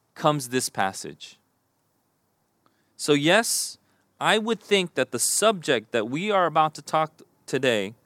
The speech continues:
is a big deal. So there is the problem of suing each other, and this letter was written to address the problems of the church. Churches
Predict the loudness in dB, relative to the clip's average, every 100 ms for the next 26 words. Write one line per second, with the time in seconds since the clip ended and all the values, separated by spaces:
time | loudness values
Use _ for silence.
0 | _ _ _ _ _ _ _ -2 -2 0
1 | -2 -2 -2 -2 -2 -4 -6 -4 -2 -4
2 | -6 _ _ _ _ _ _ _ _ _
3 | _ _ _ _ -6 0 4 4 4 -2
4 | 2 4 4 0 -4 -2 -2 0 -2 0
5 | 0 0 -6 _ _ _ _ _ _ -4
6 | 0 0 0 4 4 6 2 2 2 0
7 | 0 -2 -2 -4 -6 -4 -4 0 2 2
8 | -2 -8 -4 -4 -2 4 4 4 0 -4
9 | -6 -2 0 0 -6 -8 -6 -4 -4 -4
10 | -4 -8 -14 -14 _ _ _ _ _ _
11 | _ _ _ _ _ -2 0 0 2 2
12 | 2 -2 -6